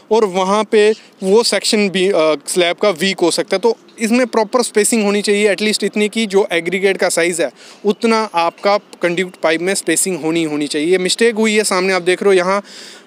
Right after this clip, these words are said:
ज़्यादा, अ, spacing नहीं है, तो ये गलती की जाती है काफ़ी जगह slabs पे, तो ये चीज़ आपको ध्यान देनी है, थोड़ा उसमें space आपको रखना ही रखना है। Next जो, uh, checking करनी है आपको, जैसे आपकी slab का steel बन जाए,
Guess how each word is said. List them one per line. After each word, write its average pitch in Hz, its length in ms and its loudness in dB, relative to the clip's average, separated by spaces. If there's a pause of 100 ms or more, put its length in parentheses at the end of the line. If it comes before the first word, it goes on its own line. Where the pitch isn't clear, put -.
ज़्यादा, 180 460 2
अ, 185 180 0
spacing 208 440 0
नहीं 214 200 2
है, 214 120 -2 (220)
तो 196 80 2
ये 196 200 2
गलती 190 340 0
की 190 200 -4
जाती 185 300 -2
है 185 80 2
काफ़ी 170 320 -2
जगह 170 240 0
slabs 156 400 -4
पे, 202 160 0
तो 190 140 0
ये 165 120 2
चीज़ 165 260 -4
आपको 156 240 -2
ध्यान 151 260 -2
देनी 165 260 -2
है, 202 100 -2 (360)
थोड़ा 185 240 2
उसमें 185 240 -2
space 160 320 -4
आपको 147 220 -2
रखना 151 280 -2
ही 202 260 -2 (220)
रखना 147 260 -8
है। - 160 -20 (1120)
Next 247 240 -2
जो, 262 160 2
uh, 202 340 2
checking 214 400 -2
करनी 208 240 2
है 208 60 2
आपको, 190 260 0
जैसे 185 260 0
आपकी 196 200 -2
slab 180 240 0
का 202 100 -2
steel 190 220 -4
बन 165 200 -2
जाए, 165 220 0